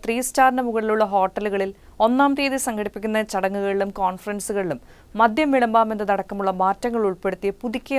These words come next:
മദ്യനയത്തിന് മന്ത്രിസഭാ യോഗത്തിന്റെ അംഗീകാരമായി. വിവാഹം, അന്തർദേശീയ കോൺഫറൻസ് എന്നിവ നടക്കുന്ന ഹോട്ടലുകൾക്കാണ് ഡ്രൈ ഡേ ഇളവ്. എക്സൈസ് കമ്മീഷണറുടെ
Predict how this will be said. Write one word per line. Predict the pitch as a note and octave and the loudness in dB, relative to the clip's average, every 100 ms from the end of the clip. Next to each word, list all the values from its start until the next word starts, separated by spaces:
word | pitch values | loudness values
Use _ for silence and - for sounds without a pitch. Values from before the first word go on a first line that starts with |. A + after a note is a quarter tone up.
| A3+ | 0
മദ്യനയത്തിന് | G3 F3 G#3 F#3 F3 D3+ C3 - - - G3+ | -2 0 -2 -2 -4 -8 -8 -14 -20 -4 0
മന്ത്രിസഭാ | A3+ B3+ B3+ G#3 F#3 | 0 0 0 0 0
യോഗത്തിന്റെ | E3 D#3 D#3+ D#3 | -2 -6 -4 -4
അംഗീകാരമായി. | D#3 D#3 D#3 D3 C3+ - - - _ _ _ - - - - - | -4 -6 -6 -6 -10 -18 -20 -20 _ _ _ -20 -20 -20 -14 -2
വിവാഹം, | C#4 D4+ D#4+ C4+ C#4 C4+ A3+ | 2 4 4 2 -4 0 0
അന്തർദേശീയ | A#3 C4 B3 B3 A#3+ B3 A#3+ | 4 2 2 0 0 0 0
കോൺഫറൻസ് | G#3+ G#3+ - A3+ G#3+ | -2 -2 -6 -6 -4
എന്നിവ | G#3 G3+ G3+ | -4 -4 -4
നടക്കുന്ന | G3 F#3+ G#3+ G#3 F#3 | -4 -4 -6 -6 -2
ഹോട്ടലുകൾക്കാണ് | F#3+ F#3+ G#3+ F#3+ F#3 F3+ E3 F3+ G3 | -2 -2 -4 -2 -2 -4 -4 -6 -4
ഡ്രൈ | F#3 F#3 F#3+ | 0 0 0
ഡേ | F#3+ D#3+ | -4 -4
ഇളവ്. | D3 D3+ - - - - - A3 | -6 -8 -12 -20 -20 -20 -4 -2
എക്സൈസ് | G#3+ - B3+ - | 0 2 2 0
കമ്മീഷണറുടെ | A3+ A3 G#3 A3+ G#3 | -4 -4 -4 -4 -2